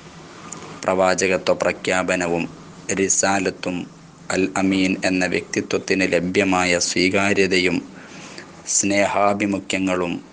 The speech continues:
അള്ളാഹുവിൻ്റെ റസൂൽ സ്വല്ലല്ലാഹു അലൈഹി വസല്ലം എന്ന അത്യുന്നതമായ പുതിയ തലത്തിലേക്ക് ഉയരുകയായിരുന്നു. തിരുനബി സ്വല്ലല്ലാഹു അലൈഹി വസല്ലമയുടെ ഈ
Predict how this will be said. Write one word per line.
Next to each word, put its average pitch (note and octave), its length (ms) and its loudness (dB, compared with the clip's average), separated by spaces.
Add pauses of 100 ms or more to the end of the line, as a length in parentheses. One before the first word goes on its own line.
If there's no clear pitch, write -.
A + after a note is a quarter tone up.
(200)
അള്ളാഹുവിൻ്റെ F2+ 800 2
റസൂൽ F2+ 500 0 (640)
സ്വല്ലല്ലാഹു F2+ 680 2
അലൈഹി E2 380 0
വസല്ലം D#2 480 0 (180)
എന്ന F#2 240 4 (140)
അത്യുന്നതമായ G2 1000 2
പുതിയ G2 360 2 (100)
തലത്തിലേക്ക് F#2 920 2 (240)
ഉയരുകയായിരുന്നു. F2+ 1000 0 (1500)
തിരുനബി G2+ 400 0
സ്വല്ലല്ലാഹു G2+ 680 4
അലൈഹി G2 400 4
വസല്ലമയുടെ G2 840 2
ഈ F#2+ 120 4